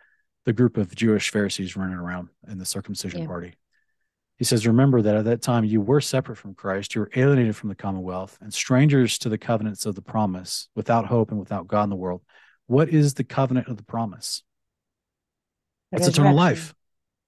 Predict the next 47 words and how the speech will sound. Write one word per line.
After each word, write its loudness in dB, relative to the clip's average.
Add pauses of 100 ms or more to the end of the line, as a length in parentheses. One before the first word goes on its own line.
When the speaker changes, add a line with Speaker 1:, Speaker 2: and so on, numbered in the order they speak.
(120)
Speaker 1:
Yeah, 2
Speaker 2:
Yes. -10
Speaker 1:
so -2
it's -2
Leviticus 0
eighteen 0
four -2
and 0
five. -4
It's -16
eternal -2
life. -2
It's -12
Ezekiel 0
eighteen 0
twenty -2
through -6
twenty-four. -4 (760)
It's -4
eternal 2
life. -2
You 0
only 4
get 2
that 0
through -4
Christ, 0
who -2
becomes -4
your -6
high -4
priest, 0 (600)
who, 2
who 2 (140)
helps -4
mediate 4
atonement 0
for -10
you, -4
which -12
breaks 0
down 0
the 0
dividing 0
wall -4
of -10
hostility. -4